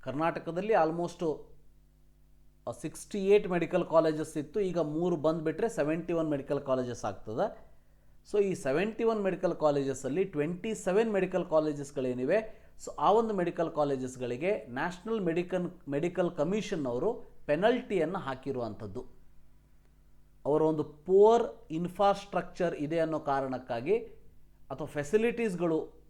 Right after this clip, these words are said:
up to the mark ಇಲ್ಲ ಅನ್ನೋ ಒಂದು ಕಾರಣಕ್ಕಾಗಿ ಇಪ್ಪತ್ತೇಳು ಮೆಡಿಕಲ್ ಕಾಲೇಜಸ್‌ಗಳಿಗೆ ಪೆನಲ್ಟಿಯನ್ನು ಹಾಕಿರುವಂಥದ್ದು.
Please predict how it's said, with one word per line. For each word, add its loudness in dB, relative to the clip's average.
up -4
to 2
the 2
mark 0
ಇಲ್ಲ 0
ಅನ್ನೋ 2
ಒಂದು -2
ಕಾರಣಕ್ಕಾಗಿ -2
ಇಪ್ಪತ್ತೇಳು 0
ಮೆಡಿಕಲ್ -2
ಕಾಲೇಜಸ್‌ಗಳಿಗೆ -2
ಪೆನಲ್ಟಿಯನ್ನು -4
ಹಾಕಿರುವಂಥದ್ದು. -10